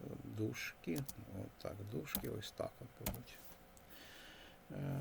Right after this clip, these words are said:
ну і, м, це фактично, можна сказати, все. Е, давайте, ну, подивимося, чи наробили ми помилок, виправимо їх, запустимо, подивимося на результат. Так,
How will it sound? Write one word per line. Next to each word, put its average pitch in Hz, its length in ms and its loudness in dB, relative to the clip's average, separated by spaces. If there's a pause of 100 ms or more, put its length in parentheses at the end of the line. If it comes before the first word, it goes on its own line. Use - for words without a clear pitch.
(120)
ну 135 580 10
і, 226 300 8 (340)
м, 131 260 12
це 180 260 8
фактично, 185 720 4 (580)
можна 156 260 10
сказати, 143 480 6
все. - 320 6
Е, 87 140 4 (1000)
давайте, 160 560 8 (760)
ну, 120 260 10 (540)
подивимося, 98 580 12
чи - 180 4
наробили 101 480 12
ми 98 120 12
помилок, 147 480 10 (100)
виправимо 127 640 8
їх, 110 200 2 (140)
запустимо, 110 760 2 (280)
подивимося 104 480 4
на 98 100 8
результат. 95 520 6 (2000)
Так, - 380 -4